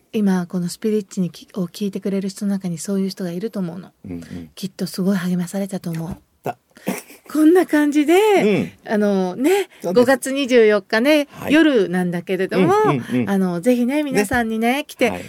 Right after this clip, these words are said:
Speaker 1: あの、生ゴンちゃんに、
Speaker 2: 生
Speaker 1: 生ゴンちゃんに会ってもらいたいなと思います。
Speaker 2: はい。
Speaker 1: はい。えー、というわけでね、
Speaker 2: うんうん。
Speaker 1: あっという間にゴンちゃんとの楽しいスピリッチの時間が終わりそうなんだけど、
Speaker 2: あー、早いな。
Speaker 1: まあ、えっと、今、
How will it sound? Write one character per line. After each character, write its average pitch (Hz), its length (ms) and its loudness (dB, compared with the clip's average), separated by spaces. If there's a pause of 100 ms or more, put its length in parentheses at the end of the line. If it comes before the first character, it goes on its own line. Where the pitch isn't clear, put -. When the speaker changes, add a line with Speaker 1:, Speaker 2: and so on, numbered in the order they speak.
(100)
Speaker 1:
あ 214 100 -4
の、 214 80 -2
生 349 320 4
ゴ 480 160 6
ン 453 80 2
ち - 100 -2
ゃ 226 80 4
ん 190 120 4
に、 220 180 6
Speaker 2:
生 214 160 4
Speaker 1:
生 311 560 2
ゴ 339 100 -2
ン 392 40 -2 (200)
ち - 100 -4
ゃ 403 100 4
ん 330 100 2
に 302 100 0
会 285 140 2
っ 294 40 -6
て - 160 -6
も 269 140 -4
ら 262 120 -2
い 254 80 -8
た 277 140 0
い 262 40 -2
な 262 160 -4
と 262 100 -2
思 240 200 0
い 240 40 0
ま 240 160 0
す。 240 120 -6
Speaker 2:
は 214 420 -4
い。 147 40 -2
Speaker 1:
は 262 300 0
い。 220 120 -12 (680)
え 196 220 -2
ー、 190 60 -2
と 208 160 -4
い 226 80 2
う 233 60 2
わ 240 100 0
け 240 100 -4
で 220 100 -6
ね、 175 400 0
Speaker 2:
う - 40 -4
ん - 20 0
う 151 60 0
ん。 - 20 -2
Speaker 1:
あ 208 60 -4
っ 202 40 -6
と - 220 -8
い 285 80 -2
う 311 100 0
間 320 140 -2
に 320 80 -4
ゴ 339 160 0
ン 320 80 -6
ち - 60 -8
ゃ 240 100 -2
ん 196 80 -4
と 208 100 -4
の 196 140 -2
楽 202 220 -2
し 220 160 -6
い 214 120 2
ス - 120 -12
ピ 233 100 -2
リ 240 80 2
ッ 240 60 -6
チ - 120 -10
の 202 120 -4
時 196 100 -10
間 202 220 -4
が 202 120 0
終 208 40 -2
わ 233 100 0
り 254 80 -8
そ 320 160 -4
う - 20 -4
な 269 140 -6
ん 214 60 -6
だ 233 100 2
け 269 80 2
ど、 285 140 4
Speaker 2:
あ 269 40 4
ー、 247 160 0
早 226 220 -2
い 214 80 -2
な。 240 220 2
Speaker 1:
ま 190 160 -4
あ、 - 40 -8
え 214 100 -6
っ - 20 -6
と、 208 200 -4
今、 220 400 -2